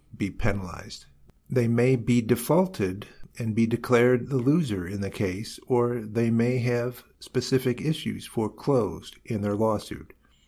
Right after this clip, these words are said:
For example, suppose a defendant asserts a defense that they are not at fault. If the defendant is caught lying, the court, as a penalty, can bar the defendant from presenting evidence. Thus, the defendant will lose by default.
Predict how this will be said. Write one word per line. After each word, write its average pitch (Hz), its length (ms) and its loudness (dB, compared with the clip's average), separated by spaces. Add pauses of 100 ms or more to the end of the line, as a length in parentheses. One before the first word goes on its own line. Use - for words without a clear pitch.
(240)
For 117 160 4
example, 120 480 2
suppose 147 600 2
a 139 80 -6
defendant 120 540 0
asserts - 520 -2 (520)
a 120 60 -4
defense 104 500 0
that 110 220 -2
they 107 200 2
are 104 360 0 (100)
not 110 320 -2
at 117 140 0
fault. 139 400 0 (560)
If 120 160 -2
the 113 80 2
defendant 117 400 0
is 107 100 -4
caught 104 280 2
lying, 110 520 0
the 101 80 -2
court, 113 500 2 (280)
as 110 160 -2
a 104 40 -2
penalty, 117 600 0
can 107 400 0
bar 120 260 6
the 135 80 2
defendant 101 500 -4
from 107 200 -4
presenting 110 420 2
evidence. 123 520 -2
Thus, 110 460 -6
the 107 100 -4
defendant 110 520 -2
will 107 220 -2
lose 92 240 -4
by 107 180 0
default. 120 520 0